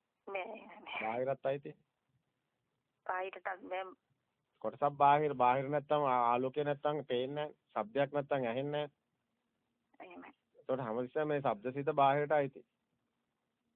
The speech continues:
Speaker 1: එහෙමයි.
Speaker 2: පේන හිත ආලෝකයට අයිති. එළියට අයිති.
Speaker 1: එහෙමයි.
Speaker 2: අජ්ජත් බහිද්දා කියන අන්ත දෙක පෙන්වන්නෙත් ඒකයි. මෙතන බාහිර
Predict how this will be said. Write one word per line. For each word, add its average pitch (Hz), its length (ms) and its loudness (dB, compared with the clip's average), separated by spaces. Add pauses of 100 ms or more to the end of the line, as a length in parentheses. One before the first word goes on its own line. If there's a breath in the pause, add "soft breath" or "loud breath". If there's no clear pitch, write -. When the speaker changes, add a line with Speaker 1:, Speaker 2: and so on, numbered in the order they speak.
(280)
Speaker 1:
එහෙමයි. 185 320 -10
Speaker 2:
පේන 117 220 -2
හිත 135 180 -2
ආලෝකයට 139 480 4
අයිති. 135 340 0 (460)
එළියට 117 260 -8
අයිති. 131 240 0
Speaker 1:
එහෙමයි. 180 280 -14 (480)
Speaker 2:
අජ්ජත් 104 380 -4
බහිද්දා 123 380 2
කියන 147 140 -2
අන්ත 117 240 -2
දෙක 131 200 -4
පෙන්වන්නෙත් 147 480 -4
ඒකයි. 139 360 0 (680)
මෙතන 143 260 0 (320)
බාහිර 123 420 2